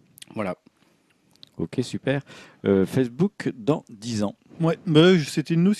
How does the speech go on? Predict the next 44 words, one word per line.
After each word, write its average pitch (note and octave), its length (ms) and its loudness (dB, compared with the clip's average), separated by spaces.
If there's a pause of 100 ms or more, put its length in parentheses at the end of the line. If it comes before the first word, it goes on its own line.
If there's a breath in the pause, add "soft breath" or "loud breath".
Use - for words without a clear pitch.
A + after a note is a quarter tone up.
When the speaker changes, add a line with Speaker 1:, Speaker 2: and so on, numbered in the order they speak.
Speaker 3:
une E3 120 0
news F#3 140 4
qui - 120 -8
date D#3+ 280 0
un D#3 100 2
petit - 200 -10
peu, E3 140 0
puisque - 240 -10
c'était - 180 -4
lors C3 160 2
de C3+ 60 -6
la B2 60 -4
conférence, C3+ 540 -6
euh, C3 180 -4
F - 100 -8
huit D3+ 320 -6
Speaker 2:
F - 100 -12
huit. - 260 -10
Speaker 3:
que, - 120 -4
euh, A#2+ 280 2
Zuckerberg B2 520 -6
a A#2 40 -6
pr-, - 140 -12
a C3+ 180 0
animée, D3+ 340 2
mais D3 200 6
bon, C#3 160 -2
je D#3 60 -6
trouve - 120 -4
que - 60 -12
c'était F3 100 -2
assez D#3 200 -2
intéressant D#3+ 360 -2
quand D3 120 -4
même C#3 80 -4
de B2+ 80 -6
revenir B2 320 -6
sur B2 200 -12
un A2+ 60 -8
peu B2+ 140 -12
ce - 40 -4
qui - 140 -12
s'était A#2+ 220 -10
dit. D3 200 -10